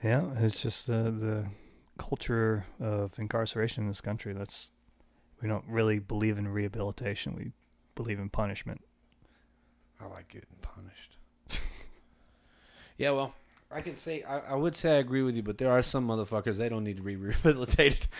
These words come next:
Speaker 1: Oh, yeah.
Speaker 2: <laughs>
Speaker 1: E-, even that, not even that they don't need to be, they can't. Like, there's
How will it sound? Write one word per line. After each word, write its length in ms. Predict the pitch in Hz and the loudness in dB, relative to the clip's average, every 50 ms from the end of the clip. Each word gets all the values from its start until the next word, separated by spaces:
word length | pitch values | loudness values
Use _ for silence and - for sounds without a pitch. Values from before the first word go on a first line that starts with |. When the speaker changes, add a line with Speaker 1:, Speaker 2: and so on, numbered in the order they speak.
| - | 12
Speaker 1:
Oh, 120 | - 220 - | 12 12 12
yeah. 300 | - 220 175 - - - - | 12 12 12 12 12 12 12
Speaker 2:
<laughs> 640 | 208 196 - - 247 - - - - - - - 202 - - _ _ - - - - | 10 8 8 8 4 4 4 4 0 0 0 -2 -4 -4 -6 _ _ -20 -20 -8 -2
Speaker 1:
E-, 180 | 143 131 120 147 - | 0 2 2 4 8
even 280 | 139 143 139 135 131 | 10 12 12 12 12
that, 200 | 123 113 107 - - - 123 120 117 - _ _ _ _ - | 10 10 8 6 0 -4 -2 -2 -2 -4 _ _ _ _ 6
not 160 | - 120 113 | 8 8 10
even 200 | 110 104 107 107 | 10 8 6 6
that 120 | 101 101 | 4 4
they 140 | - 113 101 | 4 4 4
don't 320 | 101 101 107 104 101 - - _ _ - | 4 4 4 2 2 0 -4 _ _ 4
need 200 | 123 113 110 110 | 4 4 6 4
to 40 | 117 | 2
be, 160 | 107 110 104 | 2 2 2
they 200 | 107 104 107 101 | 2 2 0 -2
can't. 360 | - - - 107 101 101 101 - _ _ _ - | -2 -2 -2 0 0 0 -2 -6 _ _ _ -8
Like, 220 | - 95 95 95 | -6 -6 -6 -4
there's 400 | 98 107 113 101 - - - - | -4 -4 -4 -4 -4 -8 -10 -14